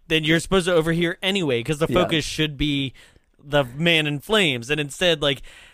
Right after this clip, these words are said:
Speaker 1: not only he runs by them, and then he
Speaker 2: Just
Speaker 1: bursts into
Speaker 2: lingers
Speaker 1: flames,
Speaker 2: on them.
Speaker 1: and then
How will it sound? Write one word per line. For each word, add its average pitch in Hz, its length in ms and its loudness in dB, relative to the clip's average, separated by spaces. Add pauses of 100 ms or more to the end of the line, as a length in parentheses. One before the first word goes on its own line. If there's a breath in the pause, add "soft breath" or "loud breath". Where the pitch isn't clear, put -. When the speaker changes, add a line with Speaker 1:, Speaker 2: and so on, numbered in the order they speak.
(220 soft breath)
Speaker 1:
not 185 220 2
only 214 180 2
he 180 140 0
runs 196 320 0
by 180 260 4
them, 143 460 -2 (280)
and 139 380 -2
then 165 140 2
he 175 100 0
Speaker 2:
Just 127 120 -4
Speaker 1:
bursts 175 220 2
into 139 140 2
Speaker 2:
lingers 123 120 0 (160)
Speaker 1:
flames, - 20 -2
Speaker 2:
on 123 240 -2
them. 113 160 -4
Speaker 1:
and 175 240 -2
then 190 300 2